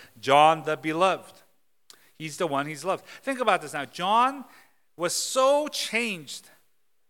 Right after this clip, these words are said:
by being loved by Jesus. For three years he's with him, and he, and, and he experiences the love and the acceptance and the grace so much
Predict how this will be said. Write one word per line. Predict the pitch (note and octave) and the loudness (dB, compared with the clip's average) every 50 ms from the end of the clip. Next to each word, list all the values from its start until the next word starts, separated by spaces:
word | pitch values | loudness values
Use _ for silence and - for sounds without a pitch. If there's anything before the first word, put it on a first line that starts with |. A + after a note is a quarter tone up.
| - | -6
by | D3+ D3 | -6 -4
being | C#3+ - G3 G3 F3+ D#3+ D3+ | -4 -4 -6 -8 -8 -10 -6
loved | D#3 F#3 G3+ A3+ A#3+ A3 - - | 0 2 4 4 4 2 2 2
by | A3 G#3+ F#3+ | 2 2 2
Jesus. | - - - F#3 F3+ D#3+ C3+ B2+ A2 - | 0 -6 -8 -8 -8 -8 -8 -12 -14 -14
For | - - A#2 | -14 -14 -14
three | - - A#3+ C4+ | -10 -6 -4 -2
years | B3+ B3+ A3+ D#3+ | -2 -2 -4 -4
he's | F#3 F3 C#3+ | -6 -10 -10
with | D3 D#3+ F#3+ G3+ - | -4 -2 -2 -2 -2
him, | E3+ F3 F3 E3+ E3 D3 - _ _ _ _ _ _ _ _ _ _ - | -2 -4 -4 -6 -8 -16 -20 _ _ _ _ _ _ _ _ _ _ -8
and | E3 D#3+ | -8 -6
he, | E3 F#3+ G#3 F#3+ - | -6 -8 -8 -8 -8
and, | F3 F3+ F3+ | -10 -10 -10
and | - E3 F3+ F3 - _ | -12 -14 -18 -18 -20 _
he | D3+ D3+ F3+ F3+ E3+ - - - - - | -20 -16 -14 -14 -14 -14 -16 -20 -20 -18
experiences | - E3 - - - - - - B3+ C4 C4 C4+ C4 C4 B3+ A3 - A#3 A3+ G3+ - | -16 -12 -10 -10 -10 -10 -6 -2 0 0 0 0 0 -2 -2 -4 -4 -6 -8 -6 -6
the | G3 F3+ | -6 -4
love | F3 F3+ F3+ F3+ F#3 F3+ E3 | 0 2 2 2 2 0 -2
and | E3 E3+ D#3+ | -6 -8 -8
the | D#3 | -8
acceptance | D3 - - - G3+ F#3+ - F#3 E3 D3 | -10 -6 -4 -2 -2 -2 -4 -8 -16 -16
and | D#3+ D3+ | -14 -14
the | C#3 | -12
grace | C3+ F3 F#3 E3+ - | -8 -6 -6 -6 -4
so | - - - C4 C#4 D4+ E4 E4 | -6 -6 -4 -2 -2 0 0 2
much | E4 E4+ D4+ A#3+ F3+ - - - - - | 4 4 4 4 2 -4 -10 -14 -14 -14